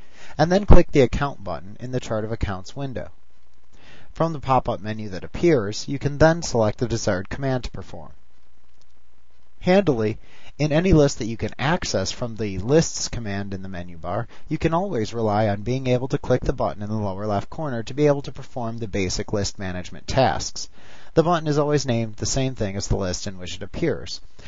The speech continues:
So, for example, the Account button is the one you click to perform list management in the chart of accounts. The Item button is the one you click when using the item list, and so on and so forth.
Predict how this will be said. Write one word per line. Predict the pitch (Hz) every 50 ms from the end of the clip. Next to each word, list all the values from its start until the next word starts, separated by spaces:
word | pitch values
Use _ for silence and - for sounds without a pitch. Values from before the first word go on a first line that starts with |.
| - - -
So, | - - 156 160 165
for | - - 143
example, | 127 120 - 120 117 113 - 123
the | 113 110
Account | 104 - - 151 147 139 117 101
button | 92 85 - 92
is | 101 -
the | - 117
one | 104 101 98
you | 98
click | - - - 107 95 -
to | - 101
perform | 98 - - 113 104 98 92 98
list | 101 95 - -
management | 98 98 95 95 92 92 - - 95 82 -
in | -
the | 98
chart | - - 113 92 85 82
of | 85
accounts. | - - - - 165 127 87 71 - - - - - - - - - - - - - - -
The | 117 120 -
Item | - 120 123 120 113 113
button | 104 104 85 82 104 110
is | 98 -
the | 113 104
one | 98 98
you | 98 98
click | 98 - - 110 101 95 -
when | 104 101
using | 101 101 92 95 101 101
the | 95 -
item | - 117 127 127 127 123 120
list, | 117 120 117 113 - - - -
and | 135 135 135 135 139 -
so | - - 120 101
on | 92 90 87 87 90
and | 87 90 -
so | - 98 92 -
forth. | - 82 - - - -